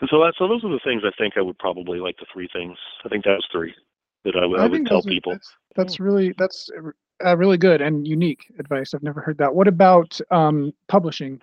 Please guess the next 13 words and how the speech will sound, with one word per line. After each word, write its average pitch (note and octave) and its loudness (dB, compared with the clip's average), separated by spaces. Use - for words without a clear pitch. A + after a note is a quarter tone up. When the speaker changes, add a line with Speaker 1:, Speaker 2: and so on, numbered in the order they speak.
Speaker 2:
What, D#3 -2
what E3 0
advice D3+ 0
would D3+ -6
you D3 -8
give D3 -2
on C#3+ -4
the D3 -6
business D3 -2
part F3+ 2
of F#3 6
Speaker 1:
Well, F#3 4
Speaker 2:
it? - -10